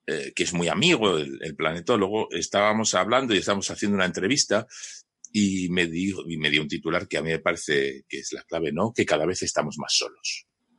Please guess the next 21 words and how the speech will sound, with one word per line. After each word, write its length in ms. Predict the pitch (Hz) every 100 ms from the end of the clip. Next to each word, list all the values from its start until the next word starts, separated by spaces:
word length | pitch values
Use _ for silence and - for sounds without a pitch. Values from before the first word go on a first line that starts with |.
| _ _ _ _ _ _ _ -
Eh, 320 | 85 113 110
cada 260 | 95 85 92
vez 200 | 123 -
cuando 260 | 107 98
sabemos 360 | 101 95 120 113
que 80 | 107
el 80 |
universo 320 | 101 101 98 90
es 80 |
más 180 | 85 90
grande, 300 | 113 160 135
ahora 180 | 113 131
me 100 | 113
parece 260 | 113 113 104
que 60 |
vosotros, 440 | 92 85 113 101 -
que 80 |
sois 160 | 90 95
los 120 | 95
que 80 | -
sabéis, 340 | 85 90 104